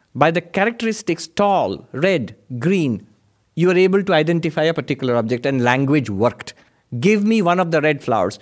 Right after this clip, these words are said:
So there are flowers here. "Give me one of the red flowers." You understand immediately what I mean.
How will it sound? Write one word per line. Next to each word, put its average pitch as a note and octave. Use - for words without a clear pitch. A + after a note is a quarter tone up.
So E3+
there E3
are -
flowers F3
here. A#2
"Give F#3+
me G#3
one F#3
of F3
the D#3+
red D3+
flowers." A2+
You G3
understand F3+
immediately F#3
what C#3+
I C3
mean. G#2+